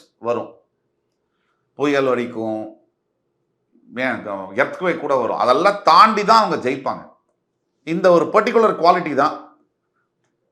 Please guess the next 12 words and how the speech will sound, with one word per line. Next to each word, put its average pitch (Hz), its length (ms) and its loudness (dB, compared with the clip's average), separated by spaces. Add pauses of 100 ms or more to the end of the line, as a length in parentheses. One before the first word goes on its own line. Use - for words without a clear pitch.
(160)
மகர 185 280 4
ராசி 185 280 2
அன்பர்கள்ட்ட 127 360 -4
எனக்கு 123 260 -4
ரொம்ப 110 160 -8
பிடிச்ச 104 460 -12
குவாலிட்டி. - 260 -18 (1500)
இப்ப 139 180 -4
சூறாவளி 262 540 6
காற்று 202 340 2
போல் 208 200 0
மக-, 175 300 2